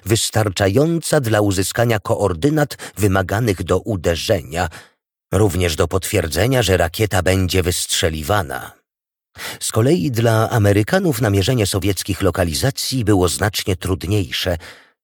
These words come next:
Ze względu na geografię kraju oraz panujący system totalitarny, Sowieci utrzymywali bardziej surowy reżim bezpieczeństwa blisko swoich baz wojskowych,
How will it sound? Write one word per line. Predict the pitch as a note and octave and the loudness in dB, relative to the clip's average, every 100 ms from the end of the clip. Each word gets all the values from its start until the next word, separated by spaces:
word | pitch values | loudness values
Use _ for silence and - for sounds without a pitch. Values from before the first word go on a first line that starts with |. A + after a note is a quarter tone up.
| _ - | _ -4
Ze | F#2 F2 | 2 2
względu | D#2 - F#2+ F2 E2+ | 2 2 2 2 0
na | F2 E2+ E2 | 0 2 2
geografię | D#2+ F#2 F2+ E2+ E2+ - E2 | 2 4 4 2 0 -2 -6
kraju | - D#2+ D#2+ F2+ G2 | -2 0 2 2 2
oraz | F2+ E2+ - | 2 2 0
panujący | F2+ E2+ F2+ B2+ B2+ A2+ | -2 0 2 0 0 -2
system | - B2+ - G#2+ | -2 -2 0 0
totalitarny, | F#2 G2 F2 F2+ D#2+ F#2 F2+ E2+ G2 C3+ - - - | 0 -2 0 -2 0 2 2 0 0 0 -2 -12 -6
Sowieci | - G2 D#3+ - | -2 2 2 4
utrzymywali | D3+ A#2 - G#2+ F#2+ C#3 C3+ | 4 4 2 2 2 2 2
bardziej | G2+ A#2+ G2 A2 G2 | 0 0 -2 -2 0
surowy | - G#2+ A2+ F2+ | 0 2 2 2
reżim | F2 F2 F#2 F2 | 2 2 0 0
bezpieczeństwa | F2+ - F#2 G2+ F#2+ E2 - F2 | 0 -2 0 0 0 -2 -2 -2
blisko | F2 - G2 | -2 -2 -2
swoich | - F#2 F2 D#2 | -2 -2 -2 -2
baz | E2+ E2 | -2 0
wojskowych, | D#2 F2+ - - F#2 D#2+ F2+ - | -2 -4 -4 -2 -2 0 -4 -6